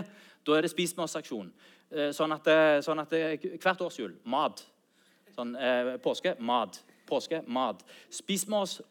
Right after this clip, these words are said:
åpne hjemmet, kom på besøk. Kom på besøk til kirken, men kom også på besøk hjem til oss. La gjestfrihet bli satt på agendaen som,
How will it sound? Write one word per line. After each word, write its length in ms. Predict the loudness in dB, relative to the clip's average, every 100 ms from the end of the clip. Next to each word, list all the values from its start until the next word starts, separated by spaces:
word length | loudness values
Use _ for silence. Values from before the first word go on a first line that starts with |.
| _
åpne 300 | 0 2 4
hjemmet, 400 | 4 4 2 0 -4 -18
kom 200 | -2 0
på 140 | 0 -2
besøk. 400 | -2 4 4 4 -2 -6
Kom 160 | 2 2
på 140 | 2
besøk 180 | 2 2
til 100 | 2 -2
kirken, 280 | 0 -2
men 120 | 0 0
kom 240 | 0 2
også 240 | 0 0
på 60 | -4
besøk 340 | -4 -4 -2
hjem 400 | -4 -2 -2 -2
til 120 | -2 4
oss. 420 | 4 2 -8 -14 -20 -20 -20 -20 -20 _ _ _ -20 _ _ _ _
La 80 | -2
gjestfrihet 640 | 2 2 0 0 4 4 2
bli 80 |
satt 260 | -2 -4 -2
på 80 | -4
agendaen 540 | 0 -2 -2 -4 -4
som, 260 | -2 -4